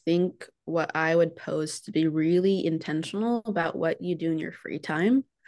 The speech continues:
Um, so for instance, there's nothing wrong with going to the gym and working out consistently and being on the, uh, competitive basketball team at your gym,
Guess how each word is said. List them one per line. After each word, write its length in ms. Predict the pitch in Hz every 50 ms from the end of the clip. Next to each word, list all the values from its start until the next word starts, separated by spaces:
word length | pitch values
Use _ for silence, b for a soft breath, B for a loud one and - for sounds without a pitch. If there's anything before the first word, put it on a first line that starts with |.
| B B B B B B B B _ -
Um, 380 | - 165 160 160 160 151 156 170
so 160 | - - 180
for 160 | 175 - 143
instance, 560 | - 151 165 175 180 - 170 156 151 170 - -
there's 280 | - 160 156 160 -
nothing 480 | 170 165 165 180 175 - 233 240 226 202
wrong 420 | 170 160 156 151 151 151 156 156
with 220 | 156 151 151 151 -
going 320 | - 147 151 156 156 160
to 100 | - 185
the 140 | 170 180 175
gym 280 | 170 - 151 151 151 151
and 160 | 147 147 147
working 400 | 147 147 160 - - 190 180 175
out 220 | 175 170 - -
consistently 1000 | - - 160 156 147 - 156 165 - - - 151 151 - - 156 151 151 151 151
and 180 | 156 151 151 151
being 420 | 160 165 165 165 165 165 165 165
on 320 | 160 160 160 160 160 160 156
the, 340 | - 160 156 156 156 160 156
uh, 380 | 156 151 147 147 - - - - -
competitive 540 | - 180 170 196 180 180 175 185 180 170
basketball 560 | 175 175 170 175 175 - - - 165 151 151 151
team 320 | - - 156 151 147 156
at 180 | 151 147 147 -
your 200 | - 180 156 151
gym, 640 | 151 - - 233 202 170 160 160 165 196 247 -